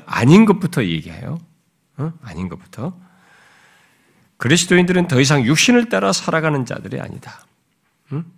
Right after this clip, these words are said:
그리고 십삼 절에서 "육신대로 살면 반드시 죽을 것이지만 영으로서 몸의 행실을 죽이면 영원히 살 것이다."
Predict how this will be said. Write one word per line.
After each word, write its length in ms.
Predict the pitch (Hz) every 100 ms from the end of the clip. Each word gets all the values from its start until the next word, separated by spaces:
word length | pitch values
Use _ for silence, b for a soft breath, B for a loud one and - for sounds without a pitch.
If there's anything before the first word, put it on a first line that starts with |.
| _ _ _ _ _ _ b b b b b b -
그리고 260 | 117 143
십삼 400 | 180 185 220 220
절에서 520 | 165 95 85 - 226 - _ _ _ _ -
"육신대로 540 | - 151 233 226 202 196
살면 720 | - 202 196 170 185 98 90 -
반드시 540 | 135 185 208 - 147
죽을 280 | - 131 131
것이지만 800 | - - 80 82 98 113 73 - _ - 98
영으로서 720 | 95 131 233 247 233 - 214
몸의 340 | 156 175 170
행실을 380 | 156 151 143 123
죽이면 580 | - 101 90 139 208 - -
영원히 320 | 76 82 170
살 200 | - -
것이다." 420 | _ - -